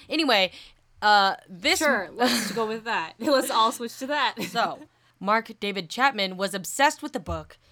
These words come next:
Speaker 1: and,
Speaker 2: Wow.
Speaker 1: and I quote, "His main motive was his frustration with Lennon's lifestyle and public statements, as well as delusions he suffered related to Holden Caulfield."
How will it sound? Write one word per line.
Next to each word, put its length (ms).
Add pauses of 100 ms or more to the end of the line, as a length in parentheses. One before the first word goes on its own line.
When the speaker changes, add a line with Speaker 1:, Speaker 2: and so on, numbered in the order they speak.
(180)
Speaker 1:
and, 520
Speaker 2:
Wow. 120
Speaker 1:
and 200
I 60
quote, 360
"His 260
main 300
motive 420
was 300
his 140
frustration 520
with 160
Lennon's 400
lifestyle 460
and 180
public 260
statements, 540 (260)
as 160
well 160
as 140
delusions 440
he 100
suffered 400
related 480
to 80
Holden 320
Caulfield." 680